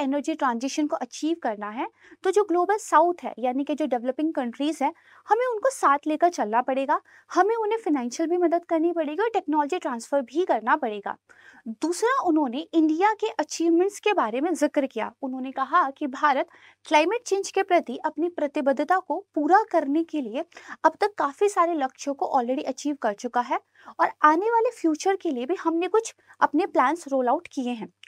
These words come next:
और इसके बारे में उन्होंने जी ट्वेंटी मिनिस्टर्स को काफ़ी डिटेल में बताया था। तो आज की क्लास में हम ये देखेंगे कि प्रधानमंत्री जी के द्वारा कौन-कौन से इनिशिएटिव्स का जिक्र इस मीटिंग में किया गया, जो भारत की क्लाइमेट चेंज के प्रति जो अपनी कमिटमेंट्स हैं,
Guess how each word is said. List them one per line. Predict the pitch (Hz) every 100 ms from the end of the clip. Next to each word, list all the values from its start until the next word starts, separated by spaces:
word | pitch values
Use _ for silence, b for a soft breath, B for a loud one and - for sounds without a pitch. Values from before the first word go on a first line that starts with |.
| -
और | 294
इसके | 381 - 453
बारे | 427 247 247
में | 311
उन्होंने | 269 277 453
जी | 370 311
ट्वेंटी | 311 294
मिनिस्टर्स | 339 262 247 - 269 -
को | 403 - B B B
काफ़ी | 294 285
डिटेल | 349 269 233
में | 233 370
बताया | 311 208 208
था। | 220 208 _ B B _
तो | -
आज | - 311 302
की | 415
क्लास | 415 320 285 -
में | 349
हम | 339
ये | 339 330
देखेंगे | 247 233 - 349 262 330 b b b
कि | -
प्रधानमंत्री | 453 339 254 269 359 392 392 403
जी | 392
के | 415 440
द्वारा | 320 214 233
कौन-कौन | 349 320 302 330 392 403
से | 440
इनिशिएटिव्स | 370 262 269 294 285 339 -
का | 349
जिक्र | 262 269 330
इस | 349 302 -
मीटिंग | 269 233 269
में | 294
किया | 294 233 208
गया, | 240 311 _ B B B
जो | - 427
भारत | 370 - 277 359 415 -
की | 214 - -
क्लाइमेट | 302 302 349 403
चेंज | - 370 381
के | 392
प्रति | 381 277 277
जो | 285 302
अपनी | 294 302
कमिटमेंट्स | 294 254 277 - 370 359
हैं, | 240